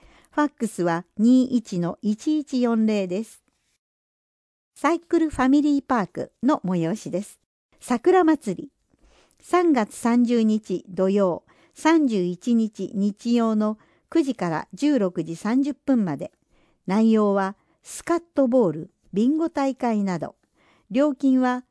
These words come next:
高校生以上二百円、中学生以下は百円。土曜は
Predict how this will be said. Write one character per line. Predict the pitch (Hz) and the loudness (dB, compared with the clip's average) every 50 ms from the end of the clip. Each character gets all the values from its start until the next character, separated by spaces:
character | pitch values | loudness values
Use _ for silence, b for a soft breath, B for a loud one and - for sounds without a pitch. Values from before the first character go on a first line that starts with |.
| _ _ | _ _
高 | - 294 311 320 | -4 -2 -2 -2
校 | 285 - - 302 302 | -2 -4 -4 -4 -4
生 | 277 - - 277 277 277 | -4 -4 -2 0 0 0
以 | - - 262 262 226 | 0 0 0 0 0
上 | 208 196 151 143 - - _ | 0 -2 -2 -2 -4 -8 _
二 | - 180 185 | -6 -6 -4
百 | 190 233 233 220 - - 202 | -2 -4 -4 -4 -4 -4 -4
円、 | 196 175 151 143 - b b b b b b b b | -2 -2 -4 -4 -6 b b b b b b b b
中 | - - 285 311 311 277 | -4 -2 0 0 0 0
学 | 311 294 285 - | -2 -4 -6 -8
生 | - - - 269 254 247 240 - | -12 -4 -2 0 0 0 -2 -2
以 | - 262 | -4 -6
下 | - - 185 | -4 -4 -4
は | 143 143 175 | -4 -4 -6
百 | 185 - - 190 170 - - 220 | -8 -10 -12 -12 -10 -6 -2 -2
円。 | 208 180 151 - - _ _ _ b b b b b b b b b b - | 0 0 -2 -6 -10 _ _ _ b b b b b b b b b b -4
土 | 175 202 233 | 0 2 2
曜 | 247 269 302 302 285 277 | 4 4 4 2 2 2
は | 269 254 247 247 | 2 0 -2 -4